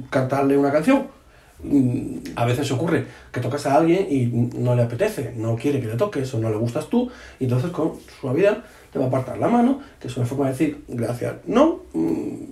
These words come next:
y ya está. Y continúas caminando porque estamos ahí un montón de gente para pasarlo bien y no pasa nada porque no le gustes a alguien, igual que habrá un montón de gente que no te gusta a ti, porque, insisto, las caritas se pueden más o menos vislumbrar y a lo mejor no te gusta,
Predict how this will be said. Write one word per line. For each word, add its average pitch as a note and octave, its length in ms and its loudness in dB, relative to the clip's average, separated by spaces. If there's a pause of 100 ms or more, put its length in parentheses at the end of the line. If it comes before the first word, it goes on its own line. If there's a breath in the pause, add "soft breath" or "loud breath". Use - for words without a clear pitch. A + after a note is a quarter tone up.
(100)
y C#3+ 120 -2
ya F3+ 120 -4
está. - 260 -6
Y C#3 120 0
continúas A#2+ 380 2
caminando F3+ 440 0
porque E3 240 -2
estamos C3 320 -4
ahí B2 100 0
un C3 60 2
montón D#3+ 240 0
de F3 80 -2
gente E3 320 -6
para C3+ 220 -4
pasarlo C#3 300 -2
bien E3+ 180 0 (460 loud breath)
y C3+ 60 -4
no B2+ 120 4
pasa C#3+ 160 -2
nada C#3 180 0
porque E3+ 160 -2
no A#2 80 2
le A2+ 80 2
gustes A#2+ 280 -2
a F3+ 60 2
alguien, E3+ 240 0
igual C#3+ 260 4
que D3 80 -2
habrá C3+ 120 0
un C3+ 60 2
montón C3+ 180 0
de C#3 80 2
gente D#3+ 220 -2
que A#2 80 -2
no A#2 80 0
te B2 60 0
gusta B2 200 0
a C#3 40 -8
ti, F3+ 180 -6
porque, A#2+ 400 4
insisto, A2+ 480 -4
las C#3 240 0
caritas F3+ 420 -4
se A2+ 140 -12
pueden C3+ 360 2
más F3+ 240 0
o D3 40 0
menos A#2+ 300 0
vislumbrar B2 680 0 (180 loud breath)
y - 60 -14
a - 40 -12
lo - 60 -14
mejor - 280 -14
no A#2 80 -4
te G#3+ 80 4
gusta, B3 360 0